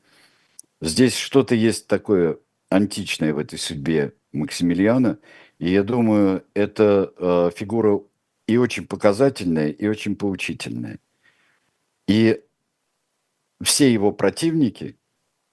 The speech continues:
да он тиран. И судьи, да он тиран. По определению. Он Габсбург. Он поставлен был, э, Наполеоном Третьим в Мексику.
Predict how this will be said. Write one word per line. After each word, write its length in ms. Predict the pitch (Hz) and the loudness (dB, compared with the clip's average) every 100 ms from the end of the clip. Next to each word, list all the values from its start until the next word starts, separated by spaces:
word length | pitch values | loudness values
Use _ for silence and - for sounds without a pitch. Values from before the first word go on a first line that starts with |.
| _ _ _ _ _ | _ _ _ _ _
да 140 | - 123 | 2 4
он 160 | 165 | 4
тиран. 360 | 143 120 73 57 _ _ _ _ _ _ _ _ _ _ _ _ _ | 2 -2 -2 -6 _ _ _ _ _ _ _ _ _ _ _ _ _
И 260 | - 175 156 | 2 2 2
судьи, 400 | - - 80 69 | -6 -6 -6 -6
да 160 | 85 160 | 2 4
он 140 | 180 | 4
тиран. 420 | 131 76 60 - - _ _ _ _ _ _ | -2 -6 -8 -10 -16 _ _ _ _ _ _
По 100 | 123 | 4
определению. 680 | 131 135 117 110 69 57 50 _ _ _ | 4 2 -2 0 -2 -6 -14 _ _ _
Он 200 | 120 147 | 6 6
Габсбург. 680 | 127 160 139 101 73 - - _ _ _ _ - | 8 6 6 0 -8 -12 -20 _ _ _ _ 2
Он 180 | 117 | 4
поставлен 720 | 117 135 - 147 131 127 123 113 | 6 4 8 6 8 6 6 4
был, 480 | 120 117 113 98 - | 2 2 0 -2 0
э, 1080 | 98 95 95 95 92 90 90 87 87 87 90 | 0 2 2 4 2 2 0 0 0 0 2
Наполеоном 640 | 113 135 127 127 123 120 | 0 2 2 4 2 0
Третьим 480 | 135 139 131 82 - _ _ _ | 0 -2 -2 -10 -18 _ _ _
в 40 | 76 | -6
Мексику. 500 | 76 - - - | -6 -8 -14 -16